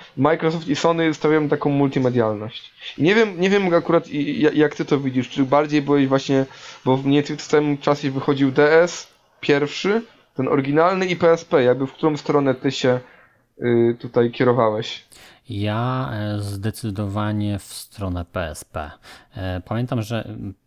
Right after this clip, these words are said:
Speaker 2: P S P miało premierę w dwutysięcznym czwartym roku, a ja rok później, w dwutysięcznym piątym, e, dobrze pamiętam? Tak, w dwutysięcznym piątym poszedłem na studia. E, i, e, pamiętam, jak przyjechałem do Wrocławia,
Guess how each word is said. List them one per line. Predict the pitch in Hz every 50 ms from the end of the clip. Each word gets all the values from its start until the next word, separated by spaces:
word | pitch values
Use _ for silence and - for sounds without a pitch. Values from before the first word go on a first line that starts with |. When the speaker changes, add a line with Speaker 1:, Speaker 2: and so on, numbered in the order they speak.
| - - -
Speaker 2:
P | 123 135 160
S | 160 - -
P | - _ - 127 123 127
miało | 131 123 117 113 110 101
premierę | - - 107 101 107 113 117 113
w | 98 95
dwutysięcznym | 101 107 110 113 110 110 - - 107 95
czwartym | - - - 107 110 107 - - 101 101
roku, | 98 98 92 90 - - 117 131 - -
a | 104 107
ja | 113 113 104 98
rok | 110 117 - -
później, | - _ - 139 123 101 98 92 90 92 95
w | 95
dwutysięcznym | 92 95 104 104 - 117 - - 107 98 - - 98 92 - _
piątym, | _ - 104 98 98 101 92 - - 113 120 135 156 151 - - - - - - - _ _ -
e, | 113 104 98 98 95 95 98 98 98 104 107 - - - -
dobrze | 110 104 107 101 107 104 107 107 -
pamiętam? | 107 107 113 120 127 - 160 82 82 - 185 180 - _
Tak, | - - 90 87 87 90
w | 92 98
dwutysięcznym | 101 120 127 131 127 127 117 - 104 98
piątym | - 143 139 123 - - 127
poszedłem | - - - - 127 113 110 110 107
na | 104
studia. | - - - - 110 95 87 95 98 107 - - _ - - - - - - _ -
E, | - 98 98 95 95 92 92 -
i, | - 107 104 104 104 104 107 -
e, | - 101 98 95 95 98 95
pamiętam, | - _ - 104 110 104 - 104
jak | 101 98
przyjechałem | - - 92 95 98 98
do | 98 95
Wrocławia, | 95 98 - - 107 101 95 101 104 104 107 110 110